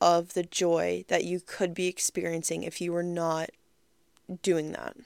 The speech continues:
I've found myself saying, "Oh, well,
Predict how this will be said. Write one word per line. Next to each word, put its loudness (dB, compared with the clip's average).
I've 12
found 8
myself 4
saying, 2
"Oh, 6
well, 4